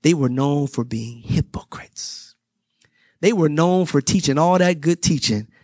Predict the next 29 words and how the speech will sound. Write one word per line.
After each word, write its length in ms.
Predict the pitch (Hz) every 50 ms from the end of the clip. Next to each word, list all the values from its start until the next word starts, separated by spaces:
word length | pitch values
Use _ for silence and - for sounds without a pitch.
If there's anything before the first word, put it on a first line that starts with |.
| _ _ _ _
and 140 | 127 120 123
not 240 | 139 143 139 131 131
doing 240 | 135 123 113 110 113
nothing 280 | 139 151 151 151 143
they 100 | 139 135
was 140 | 135 143 -
teaching. 400 | - - 120 123 - 123 131 143 _ _ _ _ _ _ _ _ _ _ - - - -
They 200 | 143 139 202 254
were 160 | 247 214 196 180
known 580 | 170 180 202 220 233 226 220 214 202 190 180 - - -
for, 200 | - - 180 175
for, 240 | 156 - - 175 156
for, 240 | - - 170 165 160
for, 340 | - - - 160 147 131 - _ _ _
for 260 | - 180 175 160 151 - _ -
adding 480 | 170 185 202 202 208 202 190 175 165
to 600 | - - - - 226 208 185 156 139 127 120 117 - _ _ _ _
God's 380 | - 147 147 143 135 120 110 123
law, 380 | 135 131 - 110 107 120 120 - _ _ _ _ - -
implementing 560 | 190 202 - - 190 185 170 175 170 165 151
tradition, 760 | - - 165 147 127 127 - 226 208 - - 151 139 123 120 - - - _ _ _ _ _ _ _ _
making 460 | 123 127 160 226 262 - - 233 208
people 280 | - - 214 170 190 170
follow 340 | 147 - 170 156 175 170 151
tradition 560 | - - 156 - - 240 208 - - 147 139
and 160 | 143 143 135 139
not 220 | 147 139 - 110
the 80 | 127 120
word. 340 | 117 120 98 101 110 -